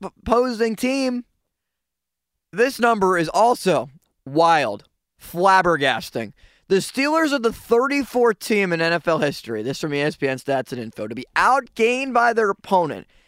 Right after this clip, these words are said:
in each of the first eight games in the season. The Steelers are the first to have a winning <laughs> record through eight games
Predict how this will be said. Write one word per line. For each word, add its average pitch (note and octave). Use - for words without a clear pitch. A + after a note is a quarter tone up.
in G#3+
each B3
of C4
the B3+
first G3+
eight G3
games D#3
in E3
the E3+
season. E3+
The G#3
Steelers C4+
are B3
the A3+
first G#3+
to A#3+
have G#3
a G#3+
winning F#3
<laughs> -
record G#3+
through G#3
eight G3+
games F3+